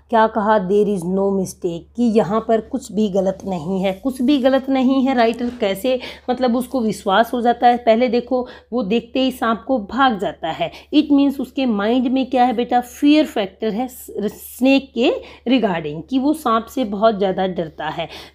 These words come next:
और अपनी मदर के, उसने जब मदर ने उसको बताया कि ये इंसेक्ट खाता है और ये ज़्यादा डेंजरस नहीं है, तो वो साइड में खड़े होकर जो है स्टैंड साइड, वो उसको एंजॉय करता है, देखता है। It means इस समय जो है हमारे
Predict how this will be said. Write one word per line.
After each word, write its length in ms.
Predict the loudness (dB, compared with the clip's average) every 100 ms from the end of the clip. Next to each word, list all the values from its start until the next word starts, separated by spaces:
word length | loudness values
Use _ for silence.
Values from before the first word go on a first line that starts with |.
| _
और 140 | 0 2
अपनी 300 | 2 4 4
मदर 440 | 2 0 0 0
के, 240 | 2 0
उसने 380 | 2 -2 -2 -2
जब 220 | -2 -2
मदर 320 | 0 0 0 0
ने 160 | 0
उसको 340 | 0 -2 -2 0
बताया 420 | 2 4 4 4
कि 140 | -2
ये 300 | -4 0 0
इंसेक्ट 800 | -2 -2 -4 -2 -4 -4 _ -20 _
खाता 340 | -4 -2 0
है 220 | 2 0 -2 -14 -4
और 120 | 0 2
ये 180 | 2
ज़्यादा 320 | 2 2 2 2
डेंजरस 480 | 2 0 0 -2 -2
नहीं 360 | 0 2 0
है, 160 | 0 -2
तो 140 | -2
वो 180 | 2 0
साइड 420 | 0 0 0 2
में 200 | 2 0
खड़े 320 | 0 0 2
होकर 400 | 4 2 4 0
जो 180 | 2 0
है 160 | 0 -4
स्टैंड 380 | -4 -2 -2 0
साइड, 360 | 0 0 0 -6 -20 -2
वो 140 | 2 2
उसको 400 | 0 -4 0 2
एंजॉय 540 | 2 2 2 4 2
करता 320 | 0 -2 -4
है, 180 | -2 -2
देखता 460 | 2 2 2 -10 -10
है। 240 | -8 -6
It 240 | -4 -2 2
means 240 | 2 2 -2 -16 -20 -8 2
इस 220 | 2 4
समय 260 | 0 0 0
जो 160 | 0
है 180 | 2 0
हमारे 540 | 0 0 2 2 0